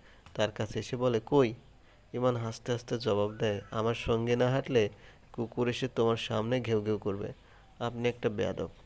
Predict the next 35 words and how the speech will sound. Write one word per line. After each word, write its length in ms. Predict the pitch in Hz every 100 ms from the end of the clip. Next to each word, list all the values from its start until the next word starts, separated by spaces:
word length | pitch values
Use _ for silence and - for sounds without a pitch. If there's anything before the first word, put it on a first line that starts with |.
| - - -
এক 160 | 117 113 -
কথায় 300 | 120 131 127
ইমান 280 | 107 113 113
হাসলো। 380 | 98 - - - - - - -
তার 120 | 127
হাসির 400 | 117 113 - 127
দিকে 200 | 127 135
মীরা 440 | 120 107 110 127
অবাক 300 | 101 104 107
হয়ে 140 | - 120
তাকালো। 360 | 98 90 82 107 - - - -
ছেলেটাকে 500 | - 139 131 139 143
হাসলে 640 | 139 120 117 - 127 113 113 - -
অসম্ভব 460 | - 110 - 143 147
সুন্দর 360 | - 113 101 -
লাগে। 280 | - - - - - -
এই 80 | -
হাসিটার 540 | 107 107 - 113 110 104
দিকে 160 | 104
তাকালে 440 | 104 107 101 113 123
কেমন 320 | 104 101 113
মমতা 440 | 110 104 104 101
এসে 240 | 104 - 104
যায়। 180 | 98 113 - - - - 110
বাইরে 360 | 110 113 131
আবছা 320 | 123 113 -
অন্ধকার 400 | 110 104 107 120
হলেও 320 | 123 113 98 107
মীরার 340 | 107 107 101 101
মনে 260 | 101 101
আচমকা 480 | 104 98 104 101 107
প্রদীপ 380 | - 104 95 101
জ্বলে 280 | - 92 104 -
টিমটিম 360 | 98 98 95
করে। 260 | 95 92 98